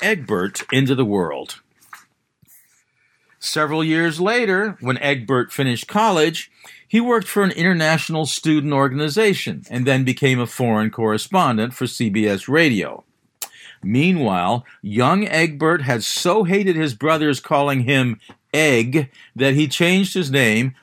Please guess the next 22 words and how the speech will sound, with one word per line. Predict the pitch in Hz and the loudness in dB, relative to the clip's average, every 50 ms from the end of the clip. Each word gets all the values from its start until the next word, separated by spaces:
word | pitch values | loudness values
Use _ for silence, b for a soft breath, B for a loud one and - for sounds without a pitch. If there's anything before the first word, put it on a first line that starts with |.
| b b | b b
to | - 160 - | -4 -2 0
Edward. | 170 165 151 123 98 80 71 67 - - - _ _ _ _ _ B B B B B B B | 2 0 0 0 -2 -4 -6 -8 -12 -18 -20 _ _ _ _ _ B B B B B B B
Edward | 147 147 151 147 135 131 143 147 143 123 - | -2 -2 0 0 -2 -2 -2 -2 -2 -4 -2
R. | 123 120 117 117 120 120 117 | -2 0 0 0 0 -2 -2
Murrow, | 123 156 208 240 226 170 143 143 160 196 208 185 - - | -2 -2 -2 0 0 0 0 0 -2 -2 -4 -6 -10 -10
the | 101 101 104 - | -8 -6 -6 -4
R | - 98 95 95 104 107 | -2 0 0 0 0 -2
standing | - - - 123 107 104 110 110 | -2 -4 -4 -4 -4 -2 -2 -4
for | 101 - 123 117 | -4 -4 -4 -2
Roscoe, | 139 151 151 160 160 - - 175 160 165 175 175 B B B B B | 0 0 0 0 -2 -2 -2 0 2 2 0 0 B B B B B
soon | B - - - 156 160 165 165 165 160 156 | B -8 -4 0 0 0 2 0 0 -2 -2
was | 151 143 - | -2 -2 -2
setting | - - 151 143 143 135 135 | 0 0 2 2 2 2 0
the | 127 123 | -2 -4
standard | - - - 180 175 165 160 156 147 131 139 143 139 131 B B B B | -4 -4 0 0 2 2 2 0 0 2 2 2 0 -2 B B B B
for | - - | -6 -6
broadcast | 107 95 113 117 113 110 104 95 - 135 110 110 104 - - | -4 -2 0 2 2 2 0 0 -2 -2 -2 -2 -4 -4 0
journalism | 143 143 143 143 143 139 139 135 120 135 135 131 | 0 0 2 2 0 0 0 0 0 0 -2 0
during | 110 113 110 104 104 101 92 | 0 2 2 2 2 0 0
World | 98 104 101 101 95 95 | 0 0 0 0 0 -2
War | 95 101 98 98 | -2 -2 -2 -4
Two | - - - 190 185 170 160 156 156 | -4 -2 0 2 2 4 2 2 0